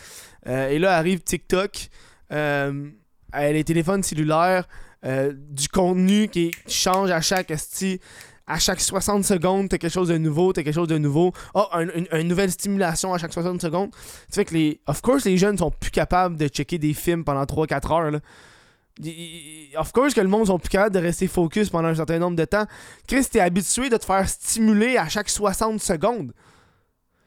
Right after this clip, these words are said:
T'es, ton cerveau s'est habitué à ce que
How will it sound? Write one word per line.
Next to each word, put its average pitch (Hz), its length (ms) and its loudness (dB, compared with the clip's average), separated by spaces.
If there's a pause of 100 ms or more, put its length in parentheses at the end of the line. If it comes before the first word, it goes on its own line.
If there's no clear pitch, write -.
(120)
T'es, 220 160 0
ton 208 240 2
cerveau 240 480 4
s'est 214 160 2
habitué 214 680 2 (420)
à 196 120 0
ce - 120 0
que 262 300 0